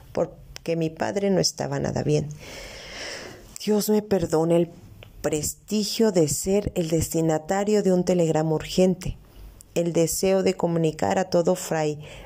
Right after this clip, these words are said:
Ventos la contradicción entre la forma negativa de la noticia y el perentorio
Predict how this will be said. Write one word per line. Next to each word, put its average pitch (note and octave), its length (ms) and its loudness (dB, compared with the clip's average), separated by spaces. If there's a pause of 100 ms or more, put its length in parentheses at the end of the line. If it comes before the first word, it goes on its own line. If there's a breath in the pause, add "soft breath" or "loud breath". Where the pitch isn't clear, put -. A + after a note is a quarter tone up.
(120)
Ventos G3+ 580 0 (100)
la D#3 220 0
contradicción D#3 1400 2
entre E3 320 2
la D#3+ 140 2
forma G3+ 420 0
negativa G#3 680 0
de A3 80 4
la A3 140 4
noticia A3 640 0 (680 loud breath)
y F#3 140 4
el E3+ 160 2
perentorio F3 1800 0